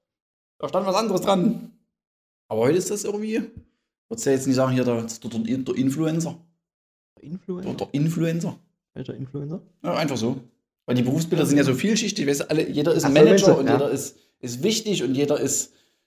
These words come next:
Speaker 1: ein C E O und, und C-, C E O, seo und alles
Speaker 2: Ja.
Speaker 1: Mögliche, weißt du?
Speaker 2: Ich find's ja generell übelst krass, was für Leute so Reichweite haben einfach. Also so, so Menschen,
Speaker 1: Ja.
Speaker 2: von denen du noch nie irgendwas gehört hast, die, die guckst du dir auf R T L zwei an, dann gehst du auf deine Instagram-Portal,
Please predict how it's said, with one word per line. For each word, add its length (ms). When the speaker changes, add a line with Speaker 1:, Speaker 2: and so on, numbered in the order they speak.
Speaker 1:
ein 500
C 360
E 40
O 260
und, 440
und 420
C-, 380
C 240
E 60
O, 100
seo 380
und 240
alles 180
Speaker 2:
Ja. 60
Speaker 1:
Mögliche, 280
weißt 180
du? 20
Speaker 2:
Ich 80
find's 140
ja 60
generell 340
übelst 200
krass, 320
was 200
für 100
Leute 240
so 160
Reichweite 580
haben 160
einfach. 380
Also 180
so, 160
so 140
Menschen, 300
Speaker 1:
Ja. 20
Speaker 2:
von 100
denen 140
du 80
noch 180
nie 220
irgendwas 500
gehört 240
hast, 220
die, 60
die 180
guckst 280
du 40
dir 160
auf 120
R 160
T 60
L 160
zwei 300
an, 80
dann 100
gehst 220
du 40
auf 100
deine 180
Instagram-Portal, 560